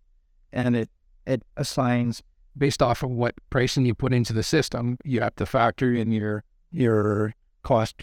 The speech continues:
your markup, everything else into that, and your time to cut. And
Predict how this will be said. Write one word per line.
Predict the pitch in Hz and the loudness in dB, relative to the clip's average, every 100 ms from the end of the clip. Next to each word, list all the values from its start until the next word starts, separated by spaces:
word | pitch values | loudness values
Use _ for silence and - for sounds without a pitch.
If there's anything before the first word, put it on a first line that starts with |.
| - | -12
your | - 113 110 | -2 0 2
markup, | 117 110 110 117 - | 0 -2 -2 -4 -2
everything | 139 143 131 | 0 0 2
else | 131 117 - | 0 -2 -4
into | - 139 147 104 | -2 -2 0 -2
that, | 101 104 - - _ - | -2 -4 -8 -18 _ -6
and | 131 107 107 107 - _ _ _ - | -2 0 0 -2 -6 _ _ _ -4
your | 117 | -4
time | - 123 120 113 | 0 0 0 0
to | - | -4
cut. | - 175 - - - | 0 0 -2 -10 -4
And | 135 117 | -2 -2